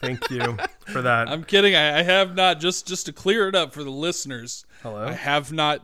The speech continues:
Speaker 2: used a
Speaker 1: John?
Speaker 2: sec sheet. Hey, Ryan.
Speaker 1: Oh, wow! You got really, um, uh, <laughs> you broke up there for a minute.
Speaker 2: I think maybe, uh, maybe,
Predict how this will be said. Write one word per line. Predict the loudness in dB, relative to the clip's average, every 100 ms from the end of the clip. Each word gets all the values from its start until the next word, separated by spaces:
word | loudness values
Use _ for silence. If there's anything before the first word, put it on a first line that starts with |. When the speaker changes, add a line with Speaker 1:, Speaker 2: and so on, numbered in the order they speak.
| -14 -14
Speaker 2:
used | -8 -4 -4 -6 -6
a |
Speaker 1:
John? | -4
Speaker 2:
sec | -4 -4
sheet. | -6 -8 -10 -12 -14 -16 _ -20 _ _ _
Hey, | -8 -6 -8 -14 -20 -20 -18
Ryan. | -12 -8 -8 -10 -12 -20 -20 -20 -20 _ -2
Speaker 1:
Oh, | 0 -2 -10 -20 -20 -14
wow! | -2 0
You | 0
got | 0 -2 0
really, | -2 -2 -2 -2
um, | -2 -2 -6 -10 -16 -20 -20 -20 -20 -20 -20 -16 -6
uh, | -2 -2 -4 -8 -12 -14
<laughs> | -10 -10 -8
you | -8 -8 -8 -8
broke | -2 -2 -2 -2
up | -4 -4 -14
there | -8 -8
for | -8 -8
a |
minute. | -8 -8 -8 -10 -16 -18 -20 -20 -20 -20 -14 -8
Speaker 2:
I | -4
think | -2 -2
maybe, | 0 0 2 2
uh, | 4 4 2 0 -2
maybe, | -6 -4 -4 -6